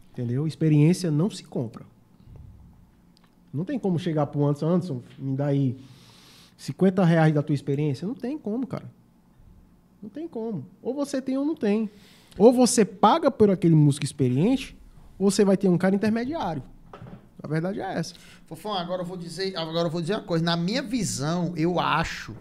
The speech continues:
Speaker 2: eu acho que vocês, músicos, que têm essa qualidade, que têm essa entrega, que têm esse resultado, que entrega o resultado,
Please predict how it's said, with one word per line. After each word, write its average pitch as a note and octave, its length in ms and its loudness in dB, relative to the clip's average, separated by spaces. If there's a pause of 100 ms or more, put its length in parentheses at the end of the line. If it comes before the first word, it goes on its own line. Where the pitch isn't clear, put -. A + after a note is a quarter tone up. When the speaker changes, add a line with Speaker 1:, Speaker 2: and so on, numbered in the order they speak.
(440)
Speaker 2:
eu B2+ 200 -4
acho A#2 320 -6 (500)
que D#3+ 140 -4
vocês, D#3+ 1120 0
músicos, C#3+ 760 -2 (140)
que G3 160 -8 (320)
têm G3+ 540 4 (640)
essa C#3 300 -6
qualidade, D#3 800 -4
que C#3 120 -10
têm D3+ 300 -8
essa E3+ 240 -4
entrega, C#3 640 -2
que B2+ 160 -12
têm D#3 260 -6
esse E3 380 -6
resultado, D#3 680 -4
que - 100 -8
entrega F#3+ 380 -2
o D#3 60 -4
resultado, C#3+ 880 -4